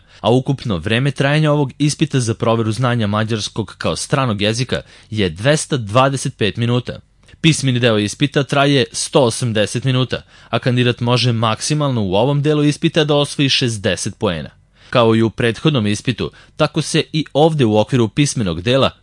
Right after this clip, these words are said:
proveravaju tri oblasti i to: čitanje, pisanje i gramatika i gramatička pravila. U okviru oblasti čitanja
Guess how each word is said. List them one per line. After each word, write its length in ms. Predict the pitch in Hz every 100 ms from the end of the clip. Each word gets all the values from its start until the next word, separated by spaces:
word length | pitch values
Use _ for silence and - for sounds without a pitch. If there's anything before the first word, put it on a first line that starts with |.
| -
proveravaju 680 | 160 156 139 139 143 135 117
tri 260 | - 147
oblasti 460 | 113 104 104 - 107
i 60 |
to: 300 | 95 - 101 _ _ -
čitanje, 460 | - 110 127 135 123
pisanje 560 | - 160 - 156 143 -
i 140 | 131 135
gramatika 600 | 135 135 123 156 135 156
i 100 | 160
gramatička 560 | 156 127 - 110 -
pravila. 360 | 117 90 71 62 _ _ _ -
U 160 | 117 135
okviru 260 | 143 165
oblasti 420 | 160 165 156 170 131
čitanja 560 | - 180 117 113 71